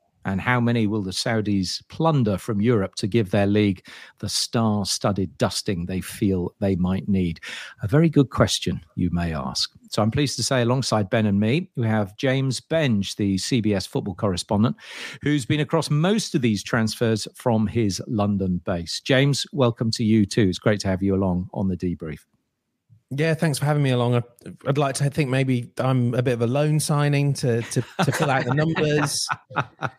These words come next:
Speaker 2: You know, hopefully more of a, a Dugarry than a Kim Källström. Uh,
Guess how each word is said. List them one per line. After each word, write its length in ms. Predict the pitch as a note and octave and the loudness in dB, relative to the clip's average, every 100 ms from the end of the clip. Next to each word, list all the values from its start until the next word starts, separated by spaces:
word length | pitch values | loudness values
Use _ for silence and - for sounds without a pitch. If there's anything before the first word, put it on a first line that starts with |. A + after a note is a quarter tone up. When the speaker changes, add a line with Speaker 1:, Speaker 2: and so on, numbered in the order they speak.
| - | -2
Speaker 2:
You 100 | C#3+ | 0
know, 200 | C#3 C#3 | 2 2
hopefully 480 | C#3 F#3 - E3 D3 | 2 0 0 0 2
more 220 | C#3+ C#3 | 2 2
of 80 | B2+ | 2
a, 200 | B2+ B2 | 2 0
a 80 | - | -2
Dugarry 760 | B2 C#3+ B2+ C3 B2+ C3 B2+ B2 | 0 0 2 2 4 4 2 2
than 160 | A#2+ | 2
a 60 | A2+ | 0
Kim 260 | - A#2+ | 2 0
Källström. 720 | A#2 C3+ C3+ - C#3 B2+ B2+ B2+ - - - | 2 0 0 0 0 0 2 -2 -4 -18 -4
Uh, 240 | A#2+ A#2 | -2 0